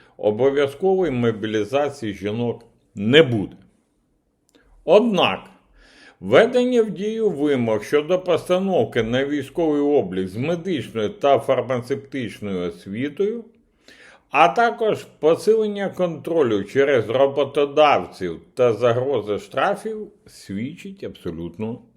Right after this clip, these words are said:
ну, насправді про інше. Формально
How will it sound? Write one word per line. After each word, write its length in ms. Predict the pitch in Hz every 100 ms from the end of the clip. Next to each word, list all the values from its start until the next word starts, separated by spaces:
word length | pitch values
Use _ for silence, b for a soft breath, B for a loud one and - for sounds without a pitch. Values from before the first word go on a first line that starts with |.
| _
ну, 220 | - 107
насправді 680 | 92 87 85 - 90 82 87
про 220 | 82 104
інше. 420 | 113 120 78 - - _ _ _ _ _ b b b b b b b b b b b b b _
Формально 920 | - 147 170 196 247 254 247 240 220